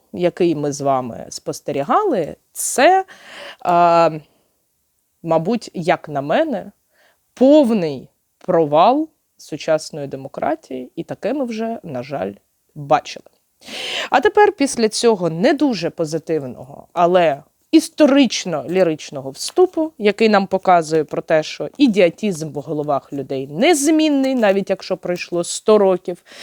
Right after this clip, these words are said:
і ми таке вже бачили, ми подивимося, що ж там вообще нам очікувати від цієї невероятельної, суперісторичної, мегапроривної зустрічі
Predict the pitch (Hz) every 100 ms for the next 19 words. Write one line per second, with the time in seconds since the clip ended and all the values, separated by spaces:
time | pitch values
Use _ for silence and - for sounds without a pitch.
0 | - - 220 208 196 190 180 180 175 151
1 | - 160 208 381 320 262 269 240 226 196
2 | - - 339 359 - - _ _ - 202
3 | 208 214 - _ _ - - - - -
4 | - - - 202 247 - - 285 294 302
5 | - 226 247 226 196 - 262 277 254 233
6 | 233 214 180 180 - 202 214 240 233 220
7 | 220 180 _ _ _ _ - - 269 302
8 | 320 254 285 262 196 214 247 - - 156
9 | 139 131 76 - - - 320 262 285 226
10 | 269 - - 208 196 247 208 - 156 -
11 | - - 113 98 143 214 254 185 175 151
12 | 156 147 143 208 339 294 160 185 247 -
13 | 208 202 - 170